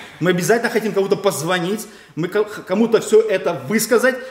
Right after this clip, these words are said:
чтобы кто-то другой мог принять и как-то растворить в себе наши страдания, помочь нам, там, как-то посочувствовать,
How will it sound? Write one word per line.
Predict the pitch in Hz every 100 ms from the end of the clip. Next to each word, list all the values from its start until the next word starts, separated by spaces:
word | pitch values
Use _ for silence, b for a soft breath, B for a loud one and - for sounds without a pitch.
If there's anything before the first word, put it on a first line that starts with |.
| B
чтобы | 196 180
кто-то | - 226 226
другой | 180 156 185 226
мог | 190 202 -
принять | - 196 175 226 226
и | 170
как-то | 208 185 -
растворить | 175 - 180 202 185
в |
себе | - 156 185 202 B B -
наши | 175 180
страдания, | 165 180 160 190 165
помочь | 151 160 202 180 -
нам, | 151 147
там, | 143 131
как-то | 131 -
посочувствовать, | 143 147 165 - 208 - 170 160